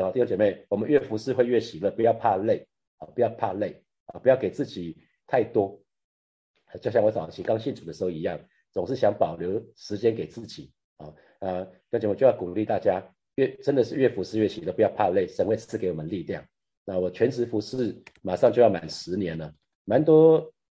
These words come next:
弟兄姐妹跟我比较熟悉的，会问说，“牧师，你全职服事前跟后最大差别是什么？”我说，“其实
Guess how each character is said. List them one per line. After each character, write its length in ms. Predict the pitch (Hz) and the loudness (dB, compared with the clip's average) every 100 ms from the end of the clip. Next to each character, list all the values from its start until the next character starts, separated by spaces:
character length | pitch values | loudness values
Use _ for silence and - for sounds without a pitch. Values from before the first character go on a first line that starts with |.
| _ | _
弟 80 | 156 | -2
兄 140 | 147 131 | 0 2
姐 80 | |
妹 80 | 107 | 2
跟 100 | 113 | 2
我 60 | 131 | 2
比 100 | 123 | 4
较 60 | |
熟 220 | 117 101 101 | 2 2 0
悉 180 | 123 | 0
的， 100 | 110 | 0
会 80 | 113 | 2
问 240 | 113 113 110 | 2 0 -2
说 120 | 110 | -2
，“牧 100 | 143 | -2
师， 240 | - 120 127 - _ - | -4 -6 -6 -12 _ -6
你 80 | |
全 200 | 104 151 | 0 2
职 100 | 127 | 2
服 160 | 120 117 | 0 0
事 140 | 127 | 0
前 320 | 117 - 95 104 | -2 0 2 2
跟 180 | 113 | 2
后 340 | 110 110 - - _ _ | 6 4 4 -8 _ _
最 160 | 131 127 | 0 4
大 140 | 120 | 4
差 160 | 113 107 | 2 0
别 100 | 95 | -2
是 120 | 107 | -8
什 120 | - | -12
么？” 160 | 65 65 _ _ _ - | -14 -18 _ _ _ -8
我 80 | |
说 340 | 85 107 107 107 - _ _ | 4 8 8 6 -4 _ _
，“其 200 | - 117 | -4 -2
实 160 | 110 | -2